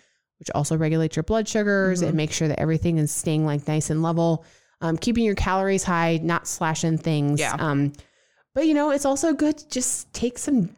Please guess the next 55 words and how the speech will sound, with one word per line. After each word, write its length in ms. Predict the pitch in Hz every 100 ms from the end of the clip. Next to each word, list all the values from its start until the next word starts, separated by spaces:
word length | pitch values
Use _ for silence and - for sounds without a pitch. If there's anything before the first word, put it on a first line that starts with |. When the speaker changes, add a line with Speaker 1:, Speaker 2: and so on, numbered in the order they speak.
| -
Speaker 1:
like, 180 | 185 175
if 60 | 196
you're 120 | 254
doing 180 | 294 220
hardcore 500 | 190 220 - 240 220
dieting, 560 | 196 208 220 240 269
like, 320 | 240 190 - -
just 240 | 339 -
take 260 | - 285 285
some 180 | 330 240
breaks 380 | 170 185 180 -
for 100 | 175
your 120 | 160
mental 360 | 143 151 208
well-being. 480 | 202 190 175 175 170
Speaker 2:
Yeah. 200 | 143 165 160 - _ _ _ _ _ _
Speaker 1:
You 140 | 226
know, 60 | 220
you 220 | 208 247
don't 220 | 269 254
Speaker 2:
Yeah, 60 | 254
'cause 80 | 175
Speaker 1:
need 80 | 180
Speaker 2:
that's 200 | 175 180
Speaker 1:
to 60 |
live 80 | 165
Speaker 2:
taxing. 480 | 165 156 113 - 180
That's 140 | 202
Speaker 1:
It 40 | 233
Speaker 2:
a 20 |
Speaker 1:
is 60 | 370
Speaker 2:
lot. 140 | 302
Speaker 1:
super 200 | 226 190
taxing, 560 | 175 147 - - 52 151
for 160 | -
sure. 400 | - - 170 - - _ _ _ _
And 140 | 196 180
stressful, 500 | - 180 - 175 180
too. 340 | - 160 151
So, 480 | - 196 180 170 165
you 160 | - 208
know, 160 | 196
it's 580 | 202 202 - - - - _ - _ 226
really, 440 | 302 320 277 285
in 200 | - 202
all 120 | 180
fairness, 480 | 185 156 151 160 170
this 200 | 160 160
is 200 | 175 -
what 160 | - 160
I 100 | 156
recommend 480 | 151 151 147 151 147
for 140 | -
anyone. 540 | 190 190 - 95 190 202
Speaker 2:
Yeah. 320 | 226 214